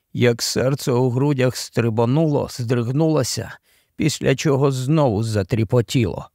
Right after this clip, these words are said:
Я й не підозрювала, що тут, у околицях міста, лишилося стільки мерців. Але як же? Якась частина її розуму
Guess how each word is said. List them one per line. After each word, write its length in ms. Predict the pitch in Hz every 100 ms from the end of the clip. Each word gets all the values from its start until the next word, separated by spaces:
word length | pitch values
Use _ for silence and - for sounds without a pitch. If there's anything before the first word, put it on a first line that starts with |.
| _ _ _ _ _ _ _ - -
Я 140 | 101 82
й 100 | 123
не 220 | 123 135
підозрювала, 920 | - 147 135 180 120 120 104 101 110
що 280 | - - 123
тут, 420 | - 214 185 - _ _ _ -
у 140 | 175
околицях 800 | 170 - 233 120 120 - 131 -
міста, 440 | 180 202 - 185
лишилося 680 | 147 147 - 180 156 - 147
стільки 480 | - - 147 - 170
мерців. 600 | 165 147 - 175 101 - _ _ _ _
Але 240 | 107 110 95 113 -
як 320 | 143 147 156
же? 360 | 131 165 156 147 _ _ _ _ _ _ _ _ _ _ _
Якась 680 | 120 120 101 - 147 123 -
частина 760 | - 147 120 - - 160 123 117
її 340 | 117 139 147
розуму 640 | 139 175 160 117 98 80